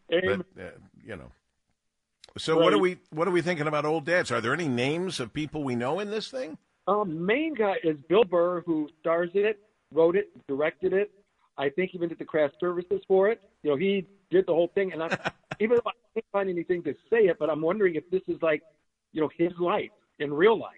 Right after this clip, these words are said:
Speaker 1: or he just came up with the idea. Uh, also, Bobby Cannavale, who you'd know if you saw him, and Bokeem Woodbine are in it. And those are kinda like the main big names right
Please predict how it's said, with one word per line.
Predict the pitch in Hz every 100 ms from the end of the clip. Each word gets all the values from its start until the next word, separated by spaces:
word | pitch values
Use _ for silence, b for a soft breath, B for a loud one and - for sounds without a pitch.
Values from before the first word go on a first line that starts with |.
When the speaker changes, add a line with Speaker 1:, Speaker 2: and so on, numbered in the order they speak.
| _ _ _ _
Speaker 1:
or | 127
he | 131
just | 156 151 -
came | 147
up | 139
with |
the | 135
idea. | 131 127 143 135 101 _ _ _ _ _ _
Uh, | 135
also, | 131 151 170 175
Bobby | 139 156 165 156 -
Cannavale, | 160 156 147 151 156
who | 151
you'd | 160 143
know | 175 147 139
if | 139
you | 151
saw | - 135 139
him, | 139 - _ _ -
and | 135
Bokeem | 143 147 160 156
Woodbine | 151 139 131 131
are | 127
in | 123
it. | 147 - _ _ _ _
And | 143 139 147
those | 226 240
are |
kinda | 233 214
like | 196
the | 175 160 139
main | 123 160 160 151
big | 123 147 131
names | 131 131 123
right | 113 113